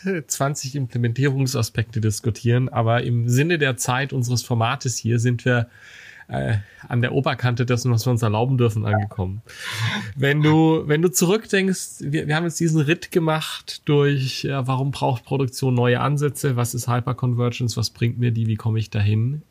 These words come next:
ja? Und du denkst an unsere Hörerinnen und Hörer, die ja digital begeisterte Männer und Frauen in Deutschland sind, vielleicht C D Os, vielleicht Führungskräfte. Was sind so die drei Dinge, wo du sagst, ja, jetzt, jetzt habt ihr da die Folge,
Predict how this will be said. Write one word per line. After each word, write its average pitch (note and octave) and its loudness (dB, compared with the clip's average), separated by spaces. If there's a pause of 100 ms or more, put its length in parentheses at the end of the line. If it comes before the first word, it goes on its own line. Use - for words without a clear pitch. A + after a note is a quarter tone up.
(100)
ja? A#2 0 (640)
Und B2+ 4
du C3+ 2
denkst C3 0
an C3 2
unsere C3 2
Hörerinnen C3 4
und C3 0
Hörer, B2+ 4
die A#2+ 2
ja A#2+ 4
digital A#2 0
begeisterte B2 0
Männer A#2+ 0
und A#2+ -4
Frauen A#2+ 0
in A#2 -2
Deutschland A#2 -2
sind, A2+ -2
vielleicht A#2 -6
C B2 -6
D A#2 -2
Os, A#2 -4
vielleicht A2+ -4
Führungskräfte. A#2 -4 (460)
Was B2 -2
sind C#3+ 0
so C3+ 0
die B2 -2
drei A2+ 0
Dinge, C3 2
wo A2+ 2
du A#2 2
sagst, A2+ -4
ja, A#2+ -2
jetzt, - -6
jetzt - -6
habt - -10
ihr C3 -2
da A#2+ 0
die A2 -4
Folge, A#2 0